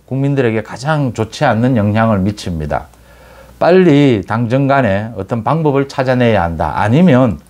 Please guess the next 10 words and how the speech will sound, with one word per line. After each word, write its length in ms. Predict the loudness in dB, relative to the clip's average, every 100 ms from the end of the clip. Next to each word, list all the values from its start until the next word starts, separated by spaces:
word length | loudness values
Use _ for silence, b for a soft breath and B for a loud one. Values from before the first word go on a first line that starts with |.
| b b b b b b
뭐 220 | 2 2
대통령실에서 880 | 0 -2 2 2 2 4 4 2 0
방법을 420 | 0 -2 -2 -4
제시하면 640 | -6 -10 -4 0 2 2 0
됩니다. 540 | -2 -2 -2 -2 -4 -16 _ _ _ _ -4
뭐 180 | -2
당 540 | 0 2 4 4 4 2
이야기할 500 | 2 2 2 0 -2
것도 260 | -4 0 -2
없이 420 | -2 -4 -6